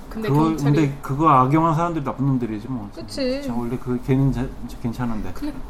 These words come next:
Speaker 1: 그렇게 키워가지고 그렇게 하면은 뭐 화분에 이 정도로
Speaker 2: 음.
Speaker 1: 키울 거 아니에요?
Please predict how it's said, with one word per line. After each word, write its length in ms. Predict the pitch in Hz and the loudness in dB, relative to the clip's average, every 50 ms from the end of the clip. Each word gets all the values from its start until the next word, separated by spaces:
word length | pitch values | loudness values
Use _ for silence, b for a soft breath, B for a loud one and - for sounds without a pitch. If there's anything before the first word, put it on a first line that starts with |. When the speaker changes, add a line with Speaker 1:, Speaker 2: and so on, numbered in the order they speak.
| - - - | -12 -12 -10
Speaker 1:
그렇게 240 | - 247 - - - - | -10 -8 -8 -8 -8 -8
키워가지고 760 | - - 359 359 - 339 285 262 233 233 226 208 190 165 - - - - - - - - - - - - | -6 -4 -2 -2 -2 -2 -2 -4 -6 -4 -2 -2 -2 -4 -6 -8 -10 -10 -10 -10 -10 -8 -10 -10 -8 -6
그렇게 300 | - 269 262 269 - 311 | -4 -4 -4 -2 0 -2
하면은 340 | 349 349 349 330 285 220 202 | 0 0 -2 -2 -2 -2 -2
뭐 100 | 214 208 - | -2 -2 -2
화분에 380 | - 381 381 381 403 359 294 | -2 -2 -2 -2 -4 -4 -4
이 100 | 226 214 | -6 -6
정도로 320 | 208 269 277 269 240 220 220 | -6 -6 -4 -2 -2 -2 -4
Speaker 2:
음. 60 | 220 | -4
Speaker 1:
키울 200 | - - 311 302 - | -4 -4 -4 -4 -4
거 80 | 226 | -6
아니에요? 200 | 190 180 156 143 | -6 -6 -8 -8